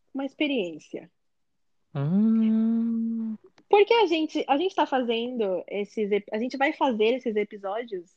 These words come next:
Speaker 1: é, falando sobre sexo, a gente não é nenhum especialista, a gente, é, se baseia nas nossas experiências.
Speaker 2: É, é o que que a gente vive. <laughs>
Speaker 1: É, e eu tive uma experiência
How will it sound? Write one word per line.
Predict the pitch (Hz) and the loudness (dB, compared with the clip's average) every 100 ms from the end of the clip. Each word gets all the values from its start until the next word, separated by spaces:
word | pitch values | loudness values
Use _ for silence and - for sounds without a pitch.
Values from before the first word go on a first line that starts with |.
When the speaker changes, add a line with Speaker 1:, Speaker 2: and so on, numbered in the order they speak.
| - | -18
Speaker 1:
é, | 185 | -12
falando | - 208 208 | -6 -4 -4
sobre | 196 | -6
sexo, | 190 233 233 - | -6 -4 -4 -4
a | |
gente | 226 269 | -8 -6
não | 269 | -6
é | |
nenhum | 285 302 | -4 -6
especialista, | - 330 - 427 240 202 220 | -4 -6 -4 -2 -2 -2 -4
a | |
gente, | 226 269 320 - _ _ _ - | -4 -4 -6 -6 _ _ _ -6
é, | 233 226 | -2 -2
se | 269 | 0
baseia | 269 254 262 | 0 2 0
nas | 285 285 | 0 -2
nossas | 277 277 294 | -4 -4 -8
experiências. | _ 392 466 466 190 - 180 - _ _ _ _ _ _ _ - | _ 0 0 0 -4 -6 -14 -16 _ _ _ _ _ _ _ 0
Speaker 2:
É, | 147 135 131 151 151 156 | 2 4 2 -2 -2 2
é | 156 | 2
o | |
que | 147 160 | 0 -6
que | - | -2
a | |
gente | 151 156 - | -2 -2 -4
vive. | 214 151 139 139 139 135 | -2 -2 -2 -4 -8 -12
<laughs> | - - 165 160 151 _ _ _ _ - _ _ _ | -10 0 0 0 -4 _ _ _ _ -20 _ _ _
Speaker 1:
É, | 302 285 208 196 | 0 2 2 2
e | 294 | 4
eu | 427 | 6
tive | 453 359 330 | 6 4 4
uma | 269 | 2
experiência | 262 302 262 240 233 311 320 - 185 | 0 0 2 6 6 4 0 0 0